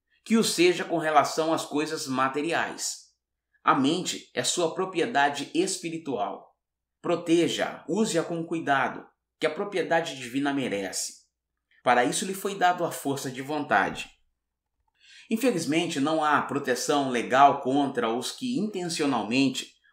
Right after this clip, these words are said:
ou por ignorância, envenenam a mente alheia, por sugestão negativa.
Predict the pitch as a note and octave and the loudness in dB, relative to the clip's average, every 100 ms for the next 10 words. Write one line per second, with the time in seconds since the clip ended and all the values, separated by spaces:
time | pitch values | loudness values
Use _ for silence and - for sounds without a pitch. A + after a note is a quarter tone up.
0 | - G#3 C4 B3 F#3 D3 D3 B2 C#3+ D3+ | 0 2 4 4 2 2 0 2 2 0
1 | - E2 - _ _ - D#3+ F#3 F3 F#3+ | -2 -6 -10 _ _ -4 -2 -2 -2 -2
2 | F#3 D#3+ C3 C3+ C3+ D3 C3 G#2 F2 - | 2 2 4 2 2 0 2 0 -4 -12
3 | _ _ - A2 A2 A#2+ G#2+ - C#3 C#3 | _ _ -8 -6 -4 -4 -4 -4 -2 -2
4 | C3+ A#2 - B2+ A2+ - | 0 -2 -2 -6 -8 -10